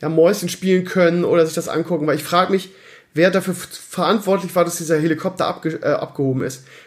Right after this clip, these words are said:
Wenn sogar die Polizeihelikopter sagen, ähm, wir starten nicht, weil es zu gefährlich ist, weil man nichts sieht. Und die starten halt trotzdem und fliegen dann auch noch unter dem, unter der, ähm,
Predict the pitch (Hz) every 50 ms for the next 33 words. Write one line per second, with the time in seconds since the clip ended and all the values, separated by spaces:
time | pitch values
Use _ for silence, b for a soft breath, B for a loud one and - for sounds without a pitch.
0 | B - 160 165 160 160 170 156 160 160 - 190 175 170 165 - - 196 202 214
1 | 202 170 156 151 - 170 170 - 165 156 143 151 139 139 139 147 175 196 202 -
2 | _ _ _ _ _ _ _ _ _ _ _ _ - 160 160 160 160 156 156 156
3 | 151 151 147 - - _ _ _ _ _ _ _ _ _ _ _ _ _ _ _
4 | _ _ _ - - 143 156 143 - 175 165 151 127 160 170 151 160 156 151 -
5 | 156 147 151 147 - 175 175 175 165 143 151 165 165 - - 156 151 151 147 151
6 | 151 147 - - 170 165 185 175 b b b b b b b b b b b b
7 | b - 160 156 165 - - 175 170 190 185 175 156 - - - 214 220 - -
8 | - 160 147 151 185 226 240 - _ _ _ _ _ _ - 165 160 160 165 160
9 | - - 190 180 175 202 214 - 196 185 202 180 - - 202 233 233 226 226 202
10 | 165 180 185 180 185 175 - 170 185 196 185 170 175 180 170 165 170 - - -
11 | 165 160 156 156 147 143 147 147 143